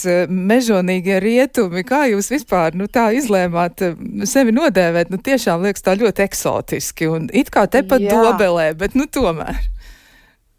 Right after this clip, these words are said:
Speaker 2: Jā. Mēs māju kafejnīcas dienās piedalāmies jau trešo gadu, un mūsu vide, ā, simtgadīgās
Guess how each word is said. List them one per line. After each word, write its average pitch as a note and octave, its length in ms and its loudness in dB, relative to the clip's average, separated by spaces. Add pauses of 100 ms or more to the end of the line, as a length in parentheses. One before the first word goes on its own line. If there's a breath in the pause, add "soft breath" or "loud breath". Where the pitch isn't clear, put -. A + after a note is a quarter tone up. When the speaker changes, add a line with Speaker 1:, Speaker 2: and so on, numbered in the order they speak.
(120)
Speaker 2:
Jā. G3 340 -2 (640 loud breath)
Mēs G#3 260 -2
māju C4+ 260 0
kafejnīcas G#3 480 -4
dienās G#3 420 -2
piedalāmies F3+ 540 0
jau F3 120 -2
trešo G3+ 560 2
gadu, G3+ 520 2
un F3+ 280 -6
mūsu G3 440 -2
vide, F#3 360 0 (140)
ā, E3+ 360 -8 (140)
simtgadīgās F3 640 -2